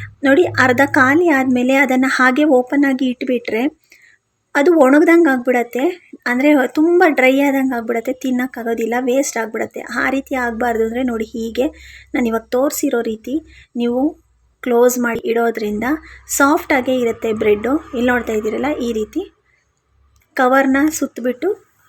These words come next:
ಹಿಂಭಾಗಕ್ಕೆ ಫೋಲ್ಡ್ ಮಾಡಿದ್ರೆ ಮುಗೀತು. ತುಂಬ ನೀಟಾಗಿ ಇರತ್ತೆ.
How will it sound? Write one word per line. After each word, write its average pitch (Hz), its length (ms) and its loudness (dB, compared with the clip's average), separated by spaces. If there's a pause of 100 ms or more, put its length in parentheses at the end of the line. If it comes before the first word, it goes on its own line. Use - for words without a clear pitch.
(140)
ಹಿಂಭಾಗಕ್ಕೆ 262 680 2
ಫೋಲ್ಡ್ 247 420 2
ಮಾಡಿದ್ರೆ 226 400 -4
ಮುಗೀತು. 226 500 -4 (500)
ತುಂಬ 302 200 2
ನೀಟಾಗಿ 285 640 2
ಇರತ್ತೆ. 240 360 -2